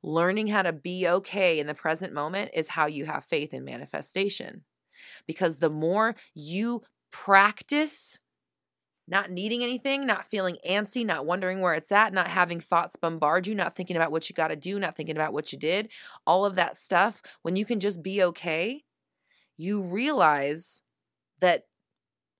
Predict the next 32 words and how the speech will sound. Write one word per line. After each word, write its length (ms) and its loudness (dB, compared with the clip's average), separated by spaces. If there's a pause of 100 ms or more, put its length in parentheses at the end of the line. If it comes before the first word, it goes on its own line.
(320)
you 280 0
are 280 6
okay. 560 -2 (160)
I 60 -6
know 120 0
that 140 -2
sounds, 240 -4
like, 280 -10
obvious, 360 -2
but 160 -4
it's 140 -8
like, 240 -2 (680)
when 180 -4
you 100 -2
just 180 -2
realize 280 4
that 120 -6
you're 180 0
okay, 360 -2
then 180 -4
you 200 -2
are 240 4
okay. 500 -6 (960)
And 220 2
when 160 4
you're 200 2
okay, 800 0 (840)
the 80 0
universe 520 2
is 120 -6
allowed 380 2
to 140 -4